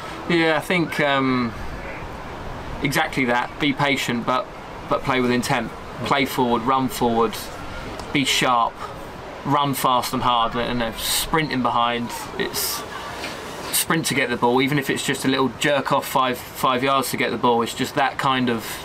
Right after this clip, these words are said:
intent and tempo, and, and that's what we said at half time, really. Our intensity just needs to come from,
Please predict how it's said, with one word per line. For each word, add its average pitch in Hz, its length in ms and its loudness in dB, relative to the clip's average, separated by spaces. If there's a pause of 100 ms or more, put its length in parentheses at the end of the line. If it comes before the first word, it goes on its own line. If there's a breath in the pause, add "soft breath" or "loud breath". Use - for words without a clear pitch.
(180)
intent 131 500 2
and 120 140 -2
tempo, 123 520 2
and, 113 200 -4 (640 loud breath)
and 160 160 2
that's 214 280 2
what 185 80 2
we 165 40 2
said 165 160 2
at 156 60 4
half 147 160 2
time, 170 260 2
really. 127 200 2
Our 139 120 4
intensity 143 540 0
just 123 220 -2
needs 131 260 2
to - 80 -2
come 123 380 0
from, 117 420 0